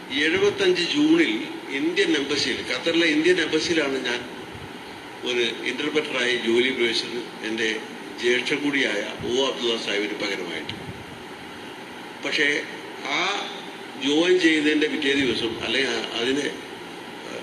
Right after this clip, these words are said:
നാലഞ്ച് ദിവസങ്ങൾക്ക് ശേഷമാണ് തൊള്ളായിരത്തി എഴുപത്തഞ്ച് ജൂലൈ ശ്രീമതി ഇന്ദിരാഗാന്ധി രാജ്യത്ത്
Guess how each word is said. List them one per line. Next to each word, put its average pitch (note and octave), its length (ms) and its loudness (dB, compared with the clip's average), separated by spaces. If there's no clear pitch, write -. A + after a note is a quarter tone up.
നാലഞ്ച് D#3+ 680 6
ദിവസങ്ങൾക്ക് B2+ 540 2
ശേഷമാണ് F2+ 520 -2
തൊള്ളായിരത്തി D3 520 0
എഴുപത്തഞ്ച് C3 960 2
ജൂലൈ A2+ 640 -2
ശ്രീമതി D3 280 2
ഇന്ദിരാഗാന്ധി B2 1040 0
രാജ്യത്ത് A#2 500 -2